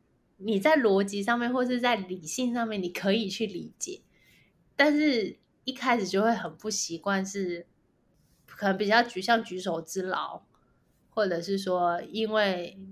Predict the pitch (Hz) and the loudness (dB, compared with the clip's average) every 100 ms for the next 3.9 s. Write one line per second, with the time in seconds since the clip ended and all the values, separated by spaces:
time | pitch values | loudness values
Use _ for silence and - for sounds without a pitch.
0 | 196 190 233 233 185 190 208 208 202 202 | -2 2 4 4 2 0 -2 -2 -2 -2
1 | 202 - 143 156 156 170 156 - 160 175 | -4 -8 -8 -10 -8 -10 -10 -12 -14 -14
2 | - - _ _ _ _ _ - 240 254 | -20 -20 _ _ _ _ _ 0 4 4
3 | 247 - 233 233 226 233 214 220 202 | 2 -4 -4 -2 -2 0 0 -4 -10